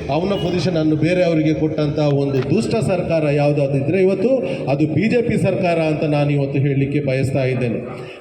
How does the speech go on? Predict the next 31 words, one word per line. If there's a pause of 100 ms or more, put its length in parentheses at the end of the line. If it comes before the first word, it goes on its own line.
ನಾವು
ಇವತ್ತು
ಸಾಕಷ್ಟು
ವಿದ್ಯಾವಂತರ
ಜಿಲ್ಲೆಯಲ್ಲಿ
ನಾವು
ಇವತ್ತು
ಇದ್ದೇವೆ.
ಅವಿಭಾಜ್ಯ
ದಕ್ಷಿಣ
ಕನ್ನಡ
ಜಿಲ್ಲೆ, (460)
ಅದರಲ್ಲೂ
ಉಡುಪಿ
ಜಿಲ್ಲೆ
ಅಂತ
ಹೇಳಿದರೆ (200)
ಇದು
ಅತ್ಯಂತ
ಗರಿಷ್ಠ
ಮಟ್ಟದ
ಮೆಡಿಕಲ್
ಕಾಲೇಜ್
ನಮ್ಮಲ್ಲಿ,
ಆ, (100)
ನಮ್ಮಲ್ಲಿ
ಇದೆ,
ನಮ್ಮ
ಜಿಲ್ಲೆಯಲ್ಲಿದೆ.
ನಮ್ಮ
ಜಿಲ್ಲೆಯಲ್ಲಿ